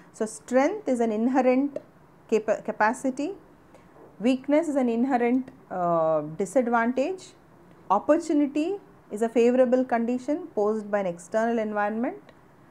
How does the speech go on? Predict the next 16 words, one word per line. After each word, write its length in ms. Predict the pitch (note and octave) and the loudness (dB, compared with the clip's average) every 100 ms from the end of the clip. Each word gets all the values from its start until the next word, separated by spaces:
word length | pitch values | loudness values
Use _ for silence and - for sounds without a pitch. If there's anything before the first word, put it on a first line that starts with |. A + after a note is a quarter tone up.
| - - - - | -20 -20 -12 -2
threat 420 | C#4 D#4+ G4 - - | 2 2 0 -10 -6
again 460 | G#3 A#3 C4+ F#4 - - - | -2 0 0 -6 -14 -18 -10
is 140 | A3 | -4
an 80 | A#3+ | 0
unfavorable 720 | A3+ F#4 - E4+ C4 G3 F3+ | 0 0 0 0 2 0 -2
condition 720 | F3 E3+ D3+ D3 - A#3+ E4+ - | -6 -6 -6 -8 -6 -6 -6 -8
posed 400 | - F#3+ G3 F3 | -6 -6 -6 -6
by 280 | D#3+ E3 C4 G4 - - - - | -2 -2 -2 -8 -18 -20 -20 -12
the 100 | - | -2
external 600 | F3 E3+ - E3 F3+ F4+ G#4 - - - | -2 -2 -8 -6 -4 -6 -6 -14 -20 -6
environment. 760 | F3+ F3 D3 B2 - - - - - - - - - - - - - - - - | -4 -4 -4 -8 -14 -16 -20 -20 -20 -20 -20 -20 -20 -20 -20 -20 -20 -20 -20 -18
So 120 | - F4 | -4 2
now 420 | E4+ E4+ G4+ A4 - - - - - | 4 4 2 -4 -18 -20 -20 -10 0
every 320 | C4 D#4 G#4 | 2 4 4
business 440 | E4 C#4+ C#4+ E4 D#4+ | 4 2 2 0 2
organization 920 | G#3 F#3+ F#3 F3+ E3 D#3+ - C4+ G#4 | 0 0 -2 -2 -4 -6 -6 -6 -6